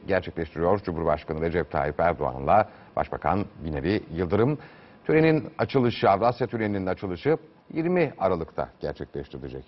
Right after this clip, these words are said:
Cumhurbaşkanı Recep Tayyip Erdoğan bugün yaptığı konuşmada, e, bu tarihi güne herkesi davet etti.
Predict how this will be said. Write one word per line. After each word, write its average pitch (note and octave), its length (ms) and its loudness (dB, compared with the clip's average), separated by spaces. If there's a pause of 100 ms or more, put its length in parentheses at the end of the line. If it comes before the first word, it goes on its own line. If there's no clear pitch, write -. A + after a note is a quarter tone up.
Cumhurbaşkanı F#2 680 -4
Recep E2 280 -8
Tayyip E2 260 -6
Erdoğan D#2 460 -4
bugün E2 420 -6
yaptığı D2+ 400 -4
konuşmada, C#2+ 760 -4 (420)
e, C#2 280 -4 (420)
bu A#2+ 120 2
tarihi F#2 560 2 (260)
güne F#2 380 2 (140)
herkesi F2 520 -4
davet C2+ 360 -4
etti. A#2+ 420 0